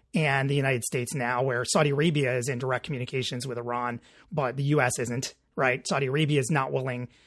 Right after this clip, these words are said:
to push for, uh, U S interests with regard to Yemen, for example.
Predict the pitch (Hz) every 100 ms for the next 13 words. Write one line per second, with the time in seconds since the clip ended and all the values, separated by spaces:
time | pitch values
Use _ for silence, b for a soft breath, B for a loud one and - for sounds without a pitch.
0 | b - 143 - 151 135 - 139 127 123
1 | 120 - b b b - 120 139 160 143
2 | - 139 131 123 - - 139 120 143 135
3 | 123 117 135 131 131 117 - 127 120 117
4 | 110 127 127